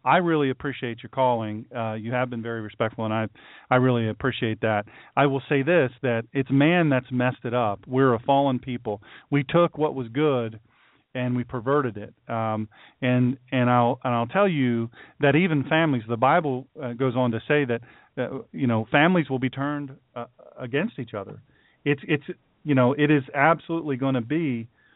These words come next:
one against the other, even within the same family, because of which side you choose. Um, and that,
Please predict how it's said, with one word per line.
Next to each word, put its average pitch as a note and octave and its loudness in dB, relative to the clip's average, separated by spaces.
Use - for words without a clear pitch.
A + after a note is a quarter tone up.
one D#3 4
against C3 2
the B2 4
other, C#3 2
even C#3 -4
within A#2+ -4
the A2+ -8
same G#2+ -10
family, C3 -6
because C3 0
of A2 -6
which C3 -4
side A2 -2
you G#2 -8
choose. D3 -6
Um, A2+ 0
and A#2+ 0
that, F3 4